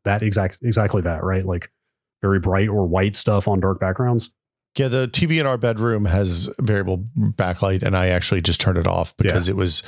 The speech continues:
Speaker 2: it was really annoying.
Speaker 1: Right.
Speaker 2: Anytime the screen was dark, then it would just be invisible, and then, then when, then it would be, it would be like,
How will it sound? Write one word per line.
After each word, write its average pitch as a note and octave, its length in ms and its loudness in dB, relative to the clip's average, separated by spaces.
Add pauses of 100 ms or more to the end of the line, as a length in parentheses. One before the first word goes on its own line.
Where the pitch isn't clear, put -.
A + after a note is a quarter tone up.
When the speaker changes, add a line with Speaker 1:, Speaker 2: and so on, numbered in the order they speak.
(340)
Speaker 2:
it - 80 2
was F#2 320 0 (380)
really A#2+ 260 2
annoying. F#2 440 0
Speaker 1:
Right. A2+ 160 0
Speaker 2:
Anytime A2+ 260 2
the G2 80 0
screen A2 260 2
was F2+ 140 0
dark, G2 400 -2
then F#2+ 160 2
it F#2+ 80 2
would F2+ 180 -2
just - 220 0
be F#2 180 2
invisible, F2+ 720 0
and F#2+ 160 2
then, F2+ 240 0
then F#2+ 260 0
when, F2 440 0
then F#2 180 0
it F#2 80 0
would F#2 120 -2
be, G2 440 0
it G#2+ 40 0
would G#2 200 -4
be G#2+ 140 2
like, F#2 160 -2